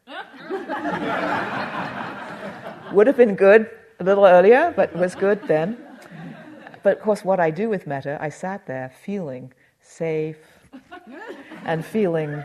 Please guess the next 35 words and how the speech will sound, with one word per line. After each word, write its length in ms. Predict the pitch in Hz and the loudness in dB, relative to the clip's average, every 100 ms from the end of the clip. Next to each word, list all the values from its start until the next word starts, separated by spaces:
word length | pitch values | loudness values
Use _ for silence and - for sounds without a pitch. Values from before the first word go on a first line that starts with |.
| - | -14
calm 1040 | - 156 143 143 143 139 143 143 247 269 - - 226 - - | -14 -10 -8 -6 -4 -2 -4 -8 -12 -16 -16 -20 -20 -20 -10
and 180 | 170 170 | -6 -6
feeling 460 | - 202 196 180 170 | -4 -4 -4 -4 -8
tender 680 | - 156 143 143 165 - 151 _ _ _ _ _ _ _ _ _ | -12 -18 -16 -16 -18 -20 -20 _ _ _ _ _ _ _ _ _
and 160 | 220 220 | -10 -8
feeling 400 | - 269 269 262 | -8 -6 -8 -10
free. 640 | - 151 151 147 147 151 - - - | -12 -10 -8 -10 -10 -14 -20 -14 -10
And 140 | 175 | -6
I 160 | 180 180 | -4 -4
was, 240 | 170 - _ _ _ _ _ _ _ | -4 -8 _ _ _ _ _ _ _
and 140 | 160 175 | -8 -4
this 160 | 233 | -4
man 240 | 220 190 170 | -2 -4 -4
was 120 | 170 | -6
a 60 | 170 | -6
Mexican 480 | 165 - 160 135 | -8 -12 -14 -12
man, 220 | 135 131 131 | -10 -12 -8
so 100 | 151 | -6
English 300 | 175 190 160 | -6 -6 -6
was 160 | 156 | -6
not 180 | 165 196 | -6 -8
his 140 | 202 | -10
first 240 | - 147 - | -8 -8 -8
language, 340 | 139 131 143 | -10 -10 -10
and 140 | 143 147 | -10 -10
so 100 | 160 | -8
he 140 | 170 | -8
was 100 | 160 | -8
having 240 | 170 175 | -8 -8
a 60 | 160 | -8
hard 240 | 165 180 | -8 -8
time 180 | 180 151 | -8 -10
deciphering 500 | 147 151 156 - 147 | -10 -10 -10 -8 -10
things 240 | 147 143 131 | -10 -10 -8
like 220 | 127 | -10